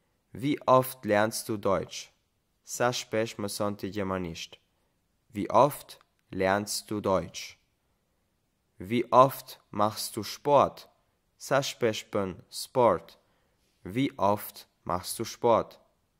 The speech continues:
Wie oft geht ihr ins Kino? Sa shpesh shkoni në kinema? Wie oft geht ihr ins Kino? Wie viel kostet eine Cola?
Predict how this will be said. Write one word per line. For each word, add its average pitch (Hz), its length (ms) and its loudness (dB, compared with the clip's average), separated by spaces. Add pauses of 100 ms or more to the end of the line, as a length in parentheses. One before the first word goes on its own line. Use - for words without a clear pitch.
(920)
Wie 131 300 -2
oft - 380 2
geht 131 300 0
ihr 120 100 2
ins 113 260 -4
Kino? 117 500 -4 (640)
Sa 143 280 0
shpesh - 540 -2
shkoni 107 400 -2
në 98 160 -4
kinema? 95 560 -6 (760)
Wie 117 420 -2
oft - 540 0 (320)
geht 113 420 -2
ihr 117 360 2 (180)
ins 113 240 -8
Kino? 123 500 -6 (2000)
Wie 120 240 -2
viel 143 320 0
kostet 120 720 0
eine 101 300 0
Cola? 107 580 2